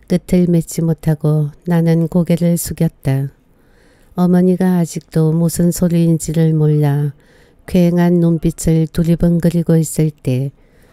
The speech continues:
숟가락을 놓아버린 오빠가 아이를 달래듯 어머니의 어깨를 토닥거렸다. "어머니,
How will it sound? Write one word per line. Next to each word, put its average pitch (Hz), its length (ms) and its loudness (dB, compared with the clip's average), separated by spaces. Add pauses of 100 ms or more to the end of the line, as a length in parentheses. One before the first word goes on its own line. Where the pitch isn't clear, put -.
(300)
숟가락을 175 640 0
놓아버린 165 640 2
오빠가 151 640 -2 (100)
아이를 165 480 0
달래듯 156 640 0 (560)
어머니의 160 680 2
어깨를 175 500 0
토닥거렸다. 160 1040 -2 (1000)
"어머니, 175 800 2